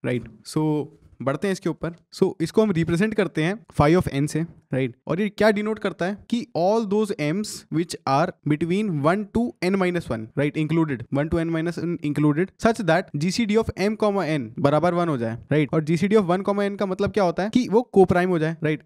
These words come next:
और सिंपल भाषा में इसे क्या बोल सकते हैं? Number of numbers from one to n minus one which are co-prime with n। बहुत बढ़िया। So, इसका जो फॉर्मूला निकल के आता है ना, वो क्या आता है, वो देख लीजिए। और इसका जो डेरिवेशन है, वो हम देखेंगे थोड़ी देर में। So, पहले फॉर्मूला समझो क्या है। So, phi of n होता है n into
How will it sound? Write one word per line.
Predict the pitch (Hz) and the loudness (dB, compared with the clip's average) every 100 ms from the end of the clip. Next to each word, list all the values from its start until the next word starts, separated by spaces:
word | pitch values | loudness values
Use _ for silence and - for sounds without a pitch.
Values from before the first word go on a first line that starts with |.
| - | -6
और | 175 | -6
सिंपल | - 196 240 | -4 -2 0
भाषा | 202 208 | 0 -2
में | 208 | -2
इसे | 202 | -2
क्या | 202 | 0
बोल | 180 | 0
सकते | 165 156 202 | -2 -4 -4
हैं? | |
Number | 175 175 214 | -2 -2 -2
of | 185 | -2
numbers | 139 165 - | 0 -2 0
from | 202 175 | -2 0
one | 170 202 | -2 0
to | 214 | -2
n | 202 | 0
minus | 180 170 185 | -2 -2 -4
one | 190 | -6
which | 147 220 | -4 -6
are | 208 175 | -4 -4
co-prime | 165 175 175 | -2 -2 0
with | 202 165 | -2 -2
n। | 123 143 | -4 0
बहुत | 117 107 | 0 2
बढ़िया। | 110 120 139 - | 2 2 0 0
So, | |
इसका | 226 240 | 2 2
जो | 262 | 0
फॉर्मूला | - 160 170 220 | 4 4 4 2
निकल | 226 214 | 2 0
के | 208 | 0
आता | 170 135 | 0 0
है | 131 | -2
ना, | 143 120 - | -4 -6 -2
वो | 160 | 0
क्या | 202 156 | 4 2
आता | 139 156 | 2 -2
है, | 170 | 2
वो | 190 | 4
देख | 180 | 4
लीजिए। | 160 135 156 165 - | 2 0 0 -4 -4
और | 170 | -4
इसका | 175 208 | -2 -2
जो | 202 214 | 0 0
डेरिवेशन | 147 156 170 185 | 2 2 0 -2
है, | 185 | -4
वो | 180 | -4
हम | 175 156 | -4 -2
देखेंगे | 156 175 208 | -2 -2 -4
थोड़ी | 208 147 151 | -4 -4 -2
देर | 156 156 | -2 -2
में। | 196 | -2
So, | 180 | -2
पहले | 180 190 | 0 0
फॉर्मूला | 156 151 180 | 0 2 0
समझो | 175 143 156 | -2 -4 -2
क्या | 120 | -4
है। | 117 | -4
So, | - 170 | -4 0
phi | 175 208 | 2 2
of | 214 185 | 0 0
n | |
होता | 190 156 143 | 0 0 -2
है | 180 | 0
n | 180 220 226 | 0 2 2
into | 180 160 | 0 0